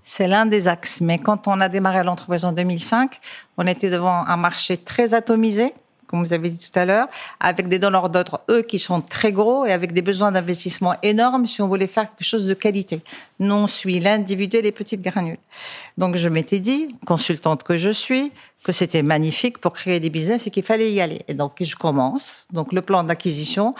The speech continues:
euh, dès le départ, on avait cette stratégie d'acquisition. Donc, on n'en a pas fait que deux, on en a fait quatre ou cinq,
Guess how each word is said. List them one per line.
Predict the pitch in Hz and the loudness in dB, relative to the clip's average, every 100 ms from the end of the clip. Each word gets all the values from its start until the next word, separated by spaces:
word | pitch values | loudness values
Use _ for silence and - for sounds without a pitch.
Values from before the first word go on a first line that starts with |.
| - - - - | -10 -16 -10 -2
euh, | 156 | 0
dès | 156 233 | 2 2
le | |
départ, | 202 214 214 247 | 2 2 4 4
on | 214 | 4
avait | 190 190 | 2 0
cette | 196 | -2
stratégie | 180 - 208 208 190 | -2 0 0 0 0
d'acquisition. | 190 175 190 165 156 - 214 | 0 -2 -2 -4 -2 -2 0
Donc, | 226 170 | 0 -2
on | 170 | 0
n'en | 156 | 0
a | 156 | 0
pas | 160 | -2
fait | 165 | -4
que | 165 | -4
deux, | 160 214 294 | 0 0 0
on | |
en | 180 | -2
a | 156 | -2
fait | 165 | -2
quatre | 156 233 - 214 | 0 -2 -2 -4
ou | |
cinq, | 196 165 170 226 | 0 2 2 0